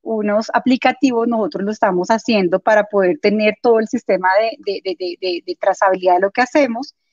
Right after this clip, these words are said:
Y nuestro sueño, y ahí sí digo como dieciséis miembros de la Junta, es que esto, esto sea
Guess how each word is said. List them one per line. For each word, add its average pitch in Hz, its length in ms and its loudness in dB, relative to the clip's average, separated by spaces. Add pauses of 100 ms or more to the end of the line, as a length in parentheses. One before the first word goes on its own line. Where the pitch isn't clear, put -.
(140)
Y 247 140 2
nuestro 220 340 -2
sueño, 226 360 -2
y 240 140 0
ahí 196 100 4
sí 226 140 -8
digo 226 220 -2
como 233 240 -2
dieciséis 196 480 -4
miembros 202 280 -4
de 226 120 0
la 226 100 4
Junta, 233 320 0
es 202 100 -2
que 220 120 -8
esto, 220 200 -8
esto 214 280 -2
sea 226 280 2